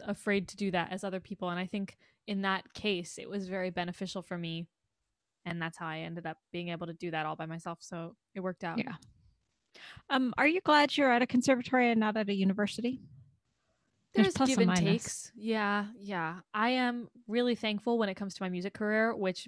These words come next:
Speaker 1: so at the end of the day, I would say yes, because that's what I'm there to get my degree for. And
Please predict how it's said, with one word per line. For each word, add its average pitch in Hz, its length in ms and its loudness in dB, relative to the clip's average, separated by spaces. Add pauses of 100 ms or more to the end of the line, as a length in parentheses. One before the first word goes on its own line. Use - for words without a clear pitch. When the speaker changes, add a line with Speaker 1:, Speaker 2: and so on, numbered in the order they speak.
(140)
Speaker 1:
so 196 400 0
at 196 120 0
the 220 100 -4
end 220 140 2
of 214 60 -2
the 208 60 0
day, 185 260 2
I 170 140 -2
would 175 120 -4
say 170 80 -6
yes, - 420 -6
because 175 640 -6 (340)
that's 185 380 -2
what 180 160 0 (100)
I'm 170 280 -6
there 170 180 -2
to 170 80 -10
get - 140 -10
my 175 100 -8
degree 180 300 -6
for. 220 480 0
And 180 400 -6